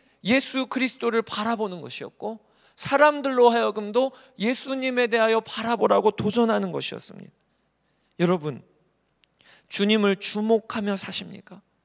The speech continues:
오늘도 주님을 바라보며 사십니까? 그것이 우리의 행동보다 먼저입니다.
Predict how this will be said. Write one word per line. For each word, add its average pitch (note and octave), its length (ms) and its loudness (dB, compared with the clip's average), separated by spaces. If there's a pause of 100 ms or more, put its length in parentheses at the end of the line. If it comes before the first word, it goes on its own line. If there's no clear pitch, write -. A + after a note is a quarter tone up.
(720)
오늘도 A3+ 420 2
주님을 A3 440 0
바라보며 G#3 640 0
사십니까? - 680 -8 (540)
그것이 A#3+ 440 4
우리의 G#3+ 400 6
행동보다 B3+ 800 2 (220)
먼저입니다. F#3+ 960 0